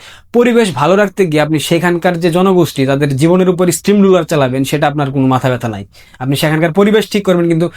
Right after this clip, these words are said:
সেখানকার মানুষের জীবন আপনি মেরে ফেলে দিবেন। এ ধরনের সিদ্ধান্ত আসলে কি বলবো ভাই, আসলে এদের হঠকারী সিদ্ধান্ত দেখতে দেখতে বিরক্ত হয়ে গেছি, ত্যক্ত হয়ে গেছি। কয়েকদিন পূর্বে আমার হাত, আমার কাছে একটা ফোন এসেছিল,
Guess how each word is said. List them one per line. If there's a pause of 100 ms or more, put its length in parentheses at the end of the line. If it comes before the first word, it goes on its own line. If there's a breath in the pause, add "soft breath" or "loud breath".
(180 loud breath)
সেখানকার
মানুষের
জীবন
আপনি
মেরে
ফেলে
দিবেন। (540)
এ
ধরনের
সিদ্ধান্ত
আসলে (280)
কি
বলবো
ভাই,
আসলে (240 loud breath)
এদের (280)
হঠকারী
সিদ্ধান্ত
দেখতে
দেখতে
বিরক্ত
হয়ে
গেছি, (480 soft breath)
ত্যক্ত
হয়ে
গেছি। (160)
কয়েকদিন
পূর্বে
আমার
হাত,
আমার
কাছে
একটা
ফোন
এসেছিল,